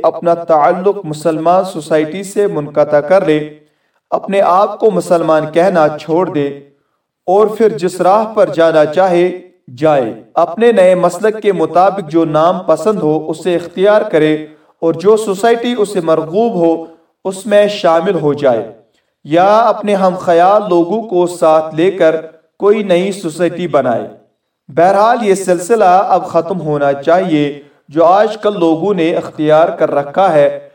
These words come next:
کہ اسلام پسند بھی نہیں ہے، اس کی پیروی پر راضی بھی نہیں ہے، خیال اور عمل میں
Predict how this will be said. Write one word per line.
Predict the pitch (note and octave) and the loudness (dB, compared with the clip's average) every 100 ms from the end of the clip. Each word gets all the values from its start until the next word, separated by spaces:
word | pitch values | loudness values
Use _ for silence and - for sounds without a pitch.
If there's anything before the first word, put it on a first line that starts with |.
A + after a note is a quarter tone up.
| _ _ - | _ _ -8
کہ | |
اسلام | E3 E3+ F3+ G3 A3+ A3+ | -8 -4 0 2 2 0
پسند | F#3 E3+ A3 G#3+ | -2 0 0 -2
بھی | G3+ E3+ | -2 -2
نہیں | D3+ D#3 A3+ | 0 -2 0
ہے، | F#3 E3 D#3+ D#3+ - _ | 2 2 0 -8 -20 _
اس | F3 | -14
کی | - G#3+ | -12 -14
پیروی | G3+ F3 E3 E3+ G3+ | -2 2 4 2 -2
پر | G#3+ G#3+ | 0 2
راضی | F#3 D#3 D3+ F#3 | 4 4 2 -2
بھی | D#3 D#3 | -2 0
نہیں | D3+ E3 G#3 | 0 -2 2
ہے، | D#3+ D#3 D#3 - _ _ | 2 2 0 -12 _ _
خیال | - E3 F3 G3 A3 A#3+ | -2 2 4 4 4 2
اور | A#3 - | 0 0
عمل | E3+ E3+ G#3 | 0 2 0
میں | F#3+ F3 | 2 2